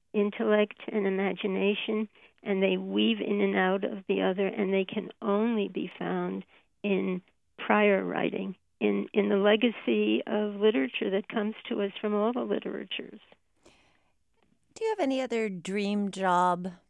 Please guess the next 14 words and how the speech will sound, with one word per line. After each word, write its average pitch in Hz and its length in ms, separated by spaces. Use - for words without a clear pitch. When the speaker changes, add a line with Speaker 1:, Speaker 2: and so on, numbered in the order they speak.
Speaker 2:
that - 200
you've 170 280
been 165 300
considering, 156 840
you 208 80
know, 202 140
if 202 180
you 220 120
weren't 202 360
a 165 80
writer 139 440
or 139 60
fantasize 135 600
about? 95 300